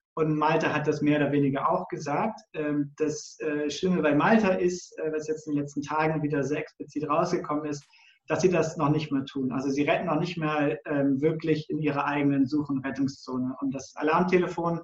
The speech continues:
hat in den letzten Monaten öfters dokumentieren können, äh, warum sie nicht retten und was sozusagen die Strategie dahinter ist. Einmal ist die Strategie, dass Boote vielleicht sogar weiterfahren und in italienische Gewässer gelangen. Äh, es gibt Spekulationen, dass Malta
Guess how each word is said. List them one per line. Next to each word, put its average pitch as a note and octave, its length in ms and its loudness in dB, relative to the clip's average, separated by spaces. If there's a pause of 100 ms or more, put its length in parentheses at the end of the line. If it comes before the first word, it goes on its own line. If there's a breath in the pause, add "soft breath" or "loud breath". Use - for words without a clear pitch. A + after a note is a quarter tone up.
(380 soft breath)
hat D#3 200 0
in D#3+ 80 -2
den D3+ 100 4
letzten D3+ 360 0
Monaten D3+ 500 -2
öfters D#3 420 -4 (100)
dokumentieren D#3 760 0
können, F#3+ 360 2
äh, D#3+ 300 -2
warum F#3+ 460 6
sie - 100 0
nicht G3 260 2
retten F#3+ 300 0
und D#3 160 -2
was E3 200 0
sozusagen D#3 340 -2
die D3 80 2
Strategie D3 520 -4
dahinter E3 440 -4
ist. - 280 -10 (360 soft breath)
Einmal E3+ 300 4
ist D#3 140 -2
die D#3 80 -2
Strategie, D3 420 -2
dass C#3+ 240 0
Boote D3+ 260 2
vielleicht C#3 280 -2
sogar C3 200 -4
weiterfahren F#3 760 0
und D3 160 2
in C#3 200 0
italienische F3+ 540 -2
Gewässer E3+ 460 -2
gelangen. D#3+ 480 -2 (360)
Äh, D3+ 100 0
es D3+ 180 -2
gibt D#3 160 -2
Spekulationen, F3 920 2
dass C#3+ 280 0
Malta D#3 760 2